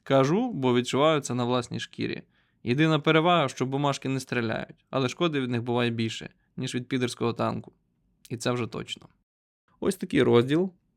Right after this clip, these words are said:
У ньому трохи менше вже гумору, трошки більше суму, крові немає, якоїсь кривавості також, але це наші реалії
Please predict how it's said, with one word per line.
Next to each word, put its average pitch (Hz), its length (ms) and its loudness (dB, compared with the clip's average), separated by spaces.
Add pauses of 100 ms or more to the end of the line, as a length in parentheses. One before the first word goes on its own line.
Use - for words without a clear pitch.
(380)
У 135 40 2
ньому 117 300 6
трохи - 280 -2
менше 165 300 0
вже 160 200 2
гумору, 147 560 0 (420)
трошки 123 340 0
більше 113 320 0
суму, 185 720 0
крові 127 340 4
немає, 165 600 2 (340)
якоїсь 123 300 -2
кривавості 120 560 0
також, 165 480 -2
але 170 280 2
це 165 180 -2
наші 165 280 0
реалії 147 560 2